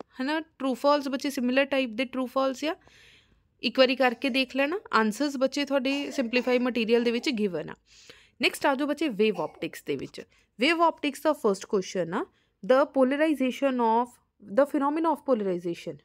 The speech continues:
ਹੁਣ ਪੋਲਰਾਈਜ਼ੇਸ਼ਨ ਦਾ ਬੱਚੇ ਅਸੀਂ ਫੀਨੋਮੀਨਾ ਦੱਸਣਾ ਆ। ਸੋ ਬੱਚੇ ਫਸਟ ਕੁਐਸਚਨ ਆ the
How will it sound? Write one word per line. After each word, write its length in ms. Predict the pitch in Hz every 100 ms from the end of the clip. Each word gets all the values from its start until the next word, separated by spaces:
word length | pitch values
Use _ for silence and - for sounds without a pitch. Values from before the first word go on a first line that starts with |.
| - - - -
ਹੁਣ 120 | 269
ਪੋਲਰਾਈਜ਼ੇਸ਼ਨ 760 | 285 285 294 311 277 277 - 269
ਦਾ 80 | 262
ਬੱਚੇ 200 | 240 277
ਅਸੀਂ 160 | 269
ਫੀਨੋਮੀਨਾ 520 | 294 269 214 185 190 233
ਦੱਸਣਾ 320 | 202 - 180
ਆ। 160 | 160 214 _ _ _ _ _ _ _ _ _ _ _ _ _ _ _ _
ਸੋ 140 | - 285
ਬੱਚੇ 220 | 277 285
ਫਸਟ 320 | - 208 196
ਕੁਐਸਚਨ 380 | 208 185 190 165
ਆ 100 | 185
the 180 | 254